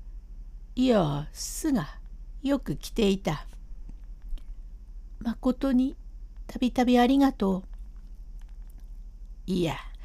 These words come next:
お前も定めて心配だろうと思うが、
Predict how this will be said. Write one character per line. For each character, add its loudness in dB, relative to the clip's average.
お 6
前 4
も -12
定 -2
め 6
て -4
心 4
配 6
だ 6
ろ 6
う 4
と 2
思 8
う 4
が、 0